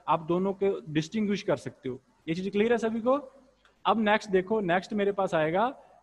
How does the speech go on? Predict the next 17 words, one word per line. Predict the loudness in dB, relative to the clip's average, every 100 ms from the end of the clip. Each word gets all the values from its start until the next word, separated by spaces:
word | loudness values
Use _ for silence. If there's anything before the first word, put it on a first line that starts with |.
| _ _ _
अगर | 0 2 2
मेरे | 4 2 2
पास | 2 2 2 -2 -8
दो | -2 0
ही | 2 2
particle | 2 2 0 0 0
हों, | 2 -2 -4 -8 _ _ _ _ _
two | -2 2
particles | 2 2 0 0 0 0
हैं, | -4 -6 -8 _
still | -4 -4 -4 -12
question | -4 -4 -2 -2
वही | 0 0 0
है, | -2 -6 -14 _ _
अगर | -2 0
मेरे | 0 -2
पास | 0 -2 -2